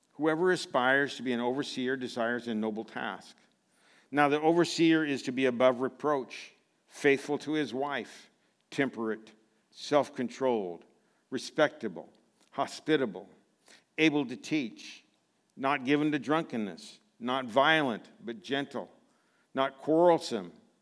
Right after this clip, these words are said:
not a lover of money. He must manage his own family well and see that his children obey him, and he must do so in a manner worthy of full respect." In other words, you don't beat your kids,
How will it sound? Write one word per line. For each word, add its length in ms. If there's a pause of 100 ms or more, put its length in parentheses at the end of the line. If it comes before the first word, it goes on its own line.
(100)
not 180
a 80
lover 380
of 100
money. 380 (800)
He 100
must 220
manage 380
his 200
own 220
family 400
well 280
and 80
see 140
that 100
his 160
children 360
obey 420
him, 240
and 420
he 40
must 260
do 180
so 300
in 60
a 40
manner 320
worthy 440
of 100
full 280
respect." 500
In 60
other 120
words, 160
you 60
don't 260
beat 280
your 100
kids, 420